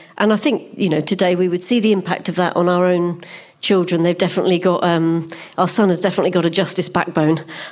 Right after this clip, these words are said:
I would say. <laughs> Um, and, you know, but both of them, you know,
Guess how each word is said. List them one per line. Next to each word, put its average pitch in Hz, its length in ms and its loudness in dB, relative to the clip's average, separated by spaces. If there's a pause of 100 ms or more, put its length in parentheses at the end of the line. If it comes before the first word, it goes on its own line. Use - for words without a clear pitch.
I 175 100 2
would 170 140 0
say. 202 480 2
<laughs> - 60 0 (140)
Um, 214 280 0 (380)
and, 190 440 2
you 214 80 0
know, 185 100 4
but - 220 -2
both 214 260 0
of 185 140 -4
them, 170 360 0
you 202 80 2
know, 175 320 2